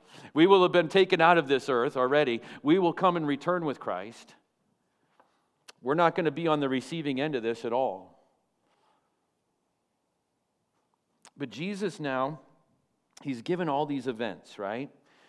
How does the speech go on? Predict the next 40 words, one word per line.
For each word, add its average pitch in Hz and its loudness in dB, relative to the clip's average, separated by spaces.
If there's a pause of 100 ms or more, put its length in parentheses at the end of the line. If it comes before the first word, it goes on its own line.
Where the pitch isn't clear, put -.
(100)
And 127 -10
when 139 -2
you 147 -2
think 196 -4
back 170 4
through 156 -4
this 139 -4
chapter, 143 0
he 107 -6
talks 143 -4
about 135 -2
the 135 -10
destruction 143 -6
of 131 -6
the 127 -4
temple. 127 -6
He 107 -4
talks 135 -6
about 135 -2
the 139 -4
rumors 143 -4
of 123 -8
wars 131 0
and, 107 -10 (260)
and 131 -2
all 147 2
these 151 -6
things 156 -6
that 143 -4
are 139 -6
going 143 -4
to 120 -2
happen. 131 -2 (200)
He 139 -10
talks 170 -2
about 160 -2
the 165 -10
destruction 151 -6
of 135 -6
Jerusalem. 127 -6